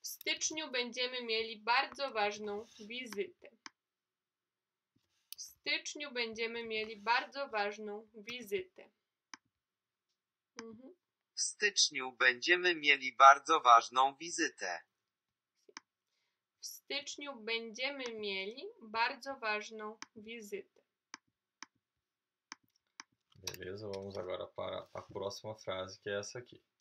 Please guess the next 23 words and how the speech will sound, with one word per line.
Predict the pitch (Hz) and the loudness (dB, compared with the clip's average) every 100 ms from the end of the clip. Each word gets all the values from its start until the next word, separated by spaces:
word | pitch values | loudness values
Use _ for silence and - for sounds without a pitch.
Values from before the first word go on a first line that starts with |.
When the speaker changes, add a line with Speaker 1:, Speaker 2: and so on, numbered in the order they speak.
| _ - | _ -6
Speaker 3:
É | |
a | 95 | -4
Speaker 1:
Sim, | |
Speaker 3:
última | 101 101 110 | -4 -6 -10
Speaker 1:
é | |
Speaker 3:
frase | 104 233 | -6 -4
Speaker 1:
a | 220 | -4
Speaker 3:
agora. | 220 220 | -4 -6
Speaker 1:
última | - 226 | -10 -12
frase. | 233 202 - - - - | -8 -6 -6 -10 -20 -10
Speaker 3:
"Não | 277 131 180 | 2 4 4
espere | 180 - - 135 147 | 4 0 2 6 6
receber | 160 156 - 143 123 127 | 4 -2 -2 -2 0 -4
flores | - 113 110 123 143 | -4 -2 0 0 -4
de | 147 | -6
quem | - 131 | -8 -8
não | 131 123 143 | -4 -4 -4
regue | 117 107 113 123 139 - | -2 -2 -2 -4 -16 -14
o | 117 | -12
seu | - 117 | -10 -10
próprio | - 110 110 117 | -6 -6 -6 -10
jardim." | 113 123 107 87 - _ _ _ _ _ _ _ _ _ _ _ _ - | -6 -6 -6 -14 -20 _ _ _ _ _ _ _ _ _ _ _ _ -20
Speaker 1:
Sim. | - 220 | -12 -12